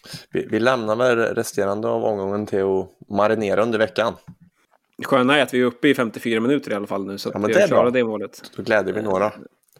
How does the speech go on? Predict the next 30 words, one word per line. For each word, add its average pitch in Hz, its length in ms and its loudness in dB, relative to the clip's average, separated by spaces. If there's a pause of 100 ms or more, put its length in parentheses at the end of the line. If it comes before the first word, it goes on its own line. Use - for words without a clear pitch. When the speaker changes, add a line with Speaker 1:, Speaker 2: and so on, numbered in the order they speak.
(140)
Speaker 2:
Ja. 120 360 -4 (100)
Speaker 1:
Ja. 113 300 -6 (480)
Men 110 120 -4
vi 117 60 -2
ska 127 140 -4
däremot 131 280 0
ta 117 180 2
och 104 60 4
avsluta 120 800 0
med 104 440 0
tävling. 120 520 0 (140)
Förra 110 240 4
veckans 107 600 -2
rätta - 280 -4
svar 113 320 0
var 98 260 0
Million 104 260 -2
Dollar 107 200 0 (220)
Rhyme 95 220 -4
och - 280 -8
vi 92 100 -2
har 90 100 -2
dragit 90 260 -2
en 90 60 -6
vinnare 90 280 -4
som - 160 -10
heter - 140 -10
Daniel 90 360 -6
Story. 90 520 -2 (380)
Så 87 720 -2